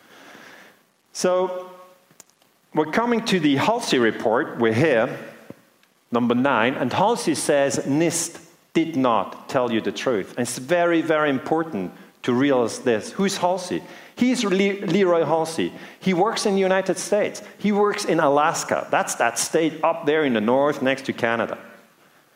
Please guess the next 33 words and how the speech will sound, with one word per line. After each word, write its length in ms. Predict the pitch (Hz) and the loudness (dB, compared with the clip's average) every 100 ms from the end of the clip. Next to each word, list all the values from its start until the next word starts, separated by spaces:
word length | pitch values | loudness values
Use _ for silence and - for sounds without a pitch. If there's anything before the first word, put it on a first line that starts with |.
| _ - | _ -2
So 180 | 123 | 0
he's 140 | 131 117 | 2 0
a 40 | |
bit 300 | - 151 - | 0 -2 -2
away 400 | 110 101 113 120 | 0 2 2 2
from 260 | 120 98 92 | 0 -2 0
Washington. 480 | 107 110 107 85 90 | 0 0 -2 -4 -2
That 200 | 107 - | -2 -2
probably 340 | 185 220 139 | -4 -2 -2
helps. 360 | 98 196 - - - - - - | 0 0 -2 -8 -14 -16 -12 -2
And, 260 | 147 160 156 - - - - - - | -2 -2 -8 -16 -20 -20 -20 -20 -6
and, 200 | 147 147 - | -2 -2 0
<laughs> 800 | - - 117 - - 135 - - | -2 0 -4 -4 -10 -10 -8 -2
and 180 | 147 147 | 0 0
he's 240 | 269 - | 0 0
looked 200 | 233 - | 0 0
at 140 | 160 | -2
the 80 | 117 | -2
data. 460 | 101 85 73 67 64 - - - _ | -2 -2 -2 -6 -6 -14 -20 -20 _
He 120 | - | -2
was 160 | 269 - | 0 0
given 280 | - 285 302 | 0 0 2
the 100 | 240 | 0
job 520 | 202 185 110 135 - | 2 2 4 2 -2
to 80 | 175 | -2
investigate 1080 | 156 147 196 220 - 131 104 82 82 - - | 0 0 0 0 -2 -2 0 0 -2 -8 -6
the 60 | 117 | -4
collapse 500 | - 185 262 240 - | 0 2 0 -2 -4
of 140 | 110 | 0
World 220 | 147 196 | 0 0
Trade 200 | 180 117 | -2 -2
Center 220 | 117 101 | -2 -2
seven 500 | 101 - 73 110 208 | -2 -2 0 0 -4